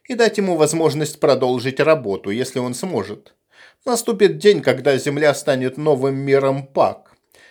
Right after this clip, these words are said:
Вспок сделал для этого всё возможное. Он научит пленника и умрёт. Бреннан шевельнулся.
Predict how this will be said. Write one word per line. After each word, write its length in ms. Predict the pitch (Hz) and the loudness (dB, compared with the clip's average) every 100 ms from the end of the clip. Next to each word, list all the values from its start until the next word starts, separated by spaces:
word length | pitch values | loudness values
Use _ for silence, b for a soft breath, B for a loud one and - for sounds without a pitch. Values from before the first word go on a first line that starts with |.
| b | b
Вспок 640 | - - - - 254 - | -14 -12 -10 -2 -2 2
сделал 500 | 196 160 190 185 165 | 0 4 4 4 2
для 300 | 131 143 139 | 0 4 4
этого 260 | 135 135 147 | 4 -2 -6
всё 300 | - - 120 | -6 -4 0
возможное. 800 | 143 147 165 104 101 101 120 b b b b - | 2 0 -4 -4 -6 -12 -14 b b b b -8
Он 240 | 285 240 | -6 -2
научит 480 | 233 214 - 139 - | 0 2 0 -6 -4
пленника 580 | 143 165 151 147 135 139 | 2 2 2 -2 -4 -8
и 160 | 139 | -4
умрёт. 840 | 135 139 131 92 - - _ - _ _ _ b b b b | -4 -2 -2 -2 -6 -14 _ -20 _ _ _ b b b b
Бреннан 480 | 202 208 160 131 127 | 0 4 4 2 0
шевельнулся. 800 | - 139 135 101 92 98 - - | 0 2 2 0 -6 -8 -12 -16